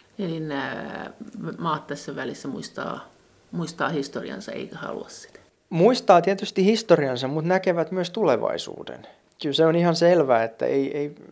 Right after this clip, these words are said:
Speaker 2: se on Venäjän tragediaa tietyllä tavalla, että vaikka se on valtavan tenhoava, niin kuin, ja omaehtoinen vahva sivilisaatio ja kulttuuri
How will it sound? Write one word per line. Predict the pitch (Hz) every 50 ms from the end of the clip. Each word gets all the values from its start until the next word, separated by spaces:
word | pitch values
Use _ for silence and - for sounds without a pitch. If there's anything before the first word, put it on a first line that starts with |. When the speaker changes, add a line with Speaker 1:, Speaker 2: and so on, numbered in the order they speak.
| - - - - -
Speaker 2:
se | - - 160 156
on | 151 147
Venäjän | 156 165 175 165 156 143 135
tragediaa | - 165 170 180 175 156 131 123 113 107 104 92 95
tietyllä | - - - 127 120 117 117 113 107 -
tavalla, | - 110 110 110 110 107 107 110
että | 123 120 - - 131
vaikka | 123 127 123 - 127
se | 120 - 139
on | 135 135 135 135
valtavan | 147 147 147 139 143 139 131 127 120 120 120 - _ _ _ _
tenhoava, | - 156 151 147 139 139 139 131 123 127 123 123 123 135
niin | 151 147 143
kuin, | - - - - -
ja | 131 127
omaehtoinen | - 151 147 143 143 135 131 123 - - 131 120 120 127
vahva | 143 143 143 139 135
sivilisaatio | 120 - 143 139 143 139 135 127 - 139 131 123 - - - 131
ja | 117 123 131
kulttuuri | 127 - 156 151 143 143 - - 143 131 127 120 110 -